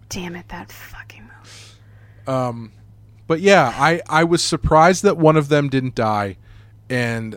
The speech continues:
Speaker 2: I was happy that they didn't, because I think that's, that, that's not what the story is about either. The story is kind of
Speaker 1: Yeah.
Speaker 2: about these, these three women coming together and, and using all of their strength to, to, uh, to take out this, this monster.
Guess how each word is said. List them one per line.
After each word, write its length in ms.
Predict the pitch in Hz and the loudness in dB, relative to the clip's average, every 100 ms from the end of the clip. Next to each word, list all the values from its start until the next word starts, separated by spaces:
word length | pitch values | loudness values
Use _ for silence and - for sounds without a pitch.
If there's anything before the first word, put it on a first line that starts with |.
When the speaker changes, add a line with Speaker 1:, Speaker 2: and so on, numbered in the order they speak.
| - | -4
Speaker 2:
I 100 | 123 | -2
was 200 | 127 117 | -2 -2
happy 360 | - 202 - 170 | 2 0 0 -2
that 180 | 135 | -2
they 120 | 123 110 | -4 -8
didn't, 580 | - 175 170 110 95 | 2 4 4 0 -10
because 300 | - 120 135 | -10 -6 -6
I 100 | 123 | -6
think 600 | 117 - 165 156 - - - - - - _ _ _ | -8 -4 -2 -2 -4 -20 -20 -20 -20 -20 _ _ _
that's, 460 | - 135 - - - 123 | -4 -2 -2 -4 -6 -12
that, 360 | 110 147 165 - - - - _ _ | 0 0 0 -8 -20 -20 -20 _ _
that's 320 | 117 143 160 160 | -2 0 0 2
not 220 | 160 170 | 2 2
what 140 | 185 | -4
the 80 | 160 | -4
story 360 | - 175 170 170 | 0 2 4 4
is 100 | 156 | 2
about 280 | 151 147 | 2 2
either. 400 | 127 131 151 175 - - - - | 0 -2 0 -2 -8 -20 -20 -10
The 100 | 120 | -8
story 360 | - 143 139 | 2 4 4
is 120 | 131 | 2
kind 260 | - 139 131 | 0 -2 0
of 80 | 127 | -2
Speaker 1:
Yeah. 80 | 123 | -2
Speaker 2:
about 320 | 120 120 - | -2 -4 -6
these, 380 | 120 113 - - | -8 -6 -8 -8
these 220 | 123 110 | -8 -8
three 280 | 107 127 117 | -6 -4 -4
women 340 | 107 117 113 104 | -4 -6 -6 -8
coming 300 | 135 113 107 | -8 -8 -10
together 520 | 101 107 110 110 104 | -10 -6 -6 -4 -6
and, 160 | 101 - | -8 -12
and 160 | 101 | -12
using 360 | 95 104 107 110 | -8 -10 -10 -8
all 200 | 107 101 | -8 -8
of 80 | 92 | -8
their 120 | 95 | -10
strength 460 | - 104 101 92 - | -10 -8 -10 -10 -14
to, 200 | 98 90 | -14 -14
to, 320 | - 90 85 | -12 -12 -12
uh, 280 | - 90 - - | -14 -14 -16 -20
to 100 | - | -18
take 260 | - 101 92 | -12 -10 -8
out 200 | 98 - | -10 -10
this, 240 | 90 - | -14 -12
this 200 | 92 - | -14 -12
monster. 460 | 95 98 - - | -10 -10 -10 -16